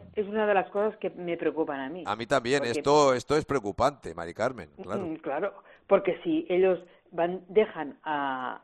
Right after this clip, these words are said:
Speaker 1: a es-, a este equipo que ya tenían, eh, no estar, eh, vamos a ver qué hacen con el Español, que son casi unos recién llegados.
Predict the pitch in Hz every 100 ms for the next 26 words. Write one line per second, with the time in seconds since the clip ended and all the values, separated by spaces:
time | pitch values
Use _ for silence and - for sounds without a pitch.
0 | - 151 139 156 - 147 151 165 160 190
1 | 156 127 131 131 135 160 208 277 339 -
2 | _ _ _ 170 143 139 143 139 135 _
3 | - 156 165 160 165 170 170 185 160 -
4 | - 151 143 139 135 131 - _ _ _
5 | - - 190 160 170 180 196 190 190 170
6 | 175 170 170 160 170 170 185 196 - 202
7 | 175 180 170 - 180 160 156 170 151 143
8 | 185 190